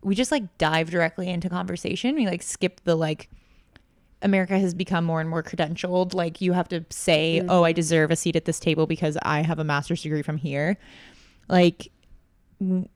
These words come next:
Speaker 1: what was your experience with that? Like, why do you think that is? Or did you experience that where people were like, "Where are you going to school?" Like,
Speaker 2: I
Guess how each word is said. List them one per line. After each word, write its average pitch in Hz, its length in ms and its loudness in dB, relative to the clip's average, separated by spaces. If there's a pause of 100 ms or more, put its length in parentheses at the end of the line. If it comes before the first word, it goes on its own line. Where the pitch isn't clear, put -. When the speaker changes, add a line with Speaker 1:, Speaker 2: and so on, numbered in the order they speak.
(760)
Speaker 1:
what 202 160 4
was 294 180 0
your 185 500 4
experience 156 540 -2
with 160 120 -4
that? - 240 -4
Like, 170 160 -4 (100)
why 185 300 0
do 226 100 -2
you 233 140 2
think 170 260 -6 (560)
that 165 220 -6 (400)
is? - 680 -6 (340)
Or 185 160 6
did 180 180 0
you 190 100 6
experience 175 520 0
that 92 160 2
where 165 100 0
people 165 240 0
were 147 100 -6
like, 175 200 -6
"Where 214 100 -2
are 277 60 -2
you 311 200 -8
going 285 160 -4
to 277 60 -8
school?" 339 280 -6
Like, 90 440 -8 (720)
Speaker 2:
I 285 680 -6